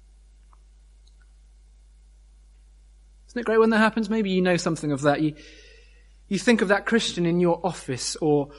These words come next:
on your course or in your family or in your halls. They stick their neck out for Christ. They speak out. They invite a neighbour to something or a roommate or Christianity Explored, real life, whatever it might be. But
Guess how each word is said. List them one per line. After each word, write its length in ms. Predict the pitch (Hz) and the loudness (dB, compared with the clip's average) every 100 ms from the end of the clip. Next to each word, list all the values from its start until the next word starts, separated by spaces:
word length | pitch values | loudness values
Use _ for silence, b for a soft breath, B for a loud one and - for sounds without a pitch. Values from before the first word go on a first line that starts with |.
| B | B
on 120 | 160 165 | 2 2
your 120 | 160 | 2
course 600 | - - 214 208 196 - | 0 4 6 6 4 0
or 100 | 156 | 2
in 80 | 151 | 2
your 160 | 143 | 0
family 560 | - - 196 196 190 185 | -2 0 2 4 4 4
or 140 | 156 | 4
in 80 | 156 | 2
your 120 | 147 | 0
halls. 420 | 147 214 208 190 175 | 4 6 6 4 -2
They 480 | 175 160 214 233 240 | -8 0 2 2 0
stick 360 | - - 214 | -4 0 -2
their 260 | 185 190 190 | 0 0 2
neck 300 | 185 185 - | 2 0 -2
out 260 | 151 147 - | -2 -4 -8
for 80 | |
Christ. 920 | 147 160 139 120 147 - - - - - - - - - - - - - - - - | -2 0 0 -2 -8 -10 -12 -14 -18 -20 -20 -20 -20 -20 -20 -20 -20 -20 -20 -20 -4
They 260 | 170 202 214 | 0 0 0
speak 460 | - - 180 - | -4 -2 -2 -2
out. 400 | 185 170 139 143 - | -4 -2 -2 -4 -2
They 180 | 165 175 | 0 2
invite 480 | 165 143 160 160 - | 0 -2 -4 -4 -6
a 60 | |
neighbour 420 | 147 147 147 143 135 | -4 -2 -2 -4 -6
to 120 | 143 | -8
something 520 | - 139 135 139 131 | -6 -6 -4 -6 -4
or 280 | 123 135 156 | -6 -8 -6
a 20 | |
roommate 640 | 139 160 156 156 151 151 | 0 2 4 4 2 0
or 160 | 143 139 B B B B | -4 -6 B B B B
Christianity 380 | - - 196 185 | -4 2 2 2
Explored, 480 | 185 - 196 190 175 | 0 4 8 8 8
real 220 | 175 180 | 6 6
life, 240 | 165 170 | 4 2
whatever 180 | 165 165 | 2 2
it 80 | 156 | 2
might 220 | 143 147 | -2 -4
be. 240 | 143 131 131 | -6 -4 -4
But 180 | 160 | -8